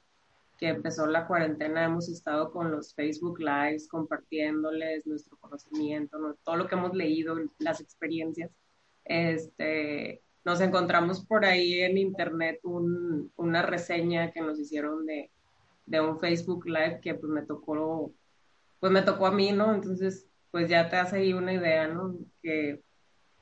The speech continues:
como dicen, o sea, como sabemos, ya estamos expuestos dentro del, dentro del medio y, pues, nos están, ahora sí que citando, ¿no? Nos escriben, escriben acerca de nosotros y, pues, la verdad es bastante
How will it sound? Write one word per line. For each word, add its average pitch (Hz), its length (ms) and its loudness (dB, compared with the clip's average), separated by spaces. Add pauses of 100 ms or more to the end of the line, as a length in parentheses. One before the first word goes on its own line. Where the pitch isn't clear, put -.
(160)
como 190 220 6
dicen, 208 440 6
o 190 60 2
sea, 196 200 0
como 175 220 0
sabemos, 170 360 2
ya 196 120 2
estamos 202 340 0
expuestos 196 640 -2
dentro 190 420 2
del, 180 400 0
dentro 170 340 -4
del 190 140 0
medio 180 460 0
y, 170 160 -2
pues, 160 340 -8 (400)
nos 170 260 0
están, 165 720 -2 (140)
ahora 175 180 -2
sí 175 160 -4
que 185 160 -4
citando, 156 520 -4
¿no? 196 180 -6
Nos 165 180 -6
escriben, 156 540 -6
escriben 165 400 -6
acerca 170 320 -4
de 165 60 -4
nosotros 208 380 -2
y, 202 60 -2
pues, 170 180 -6
la 165 140 0
verdad 156 240 -2
es 156 100 -6
bastante 175 920 -4